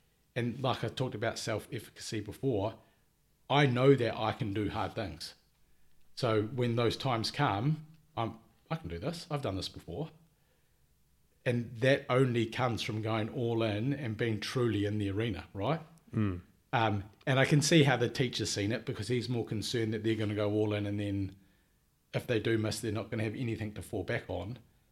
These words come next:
Speaker 1: But he's forgetting about all those characteristics that they've learned along the way. Um, I talk lots about now about trying to be high performing and having high character. So I would, and with the other job I do is I'm not looking for people that are just high performing and have low character.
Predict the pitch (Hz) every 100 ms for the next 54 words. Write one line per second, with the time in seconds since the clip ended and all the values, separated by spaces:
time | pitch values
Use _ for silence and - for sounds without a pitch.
0 | - 117 110 131 113 120 120 113 107 113
1 | 113 98 - - 117 113 113 110 - 110
2 | - 117 101 98 104 104 98 101 98 95
3 | 95 101 95 92 - _ _ _ _ -
4 | 113 107 107 101 - - - 120 120 131
5 | 101 117 107 - 113 113 107 110 107 107
6 | 110 - - 113 107 107 - 107 120 -
7 | 113 110 110 104 98 101 95 101 - 98
8 | 98 101 95 - _ _ _ _ _ -
9 | 120 107 104 - - - - 120 110 107
10 | - - 117 104 98 110 110 107 113 104
11 | 101 113 107 104 131 113 113 117 113 110
12 | 110 107 107 107 101 110 - 113 - 110
13 | 120 107 107 104 101 101 107 107 120 120
14 | 117 170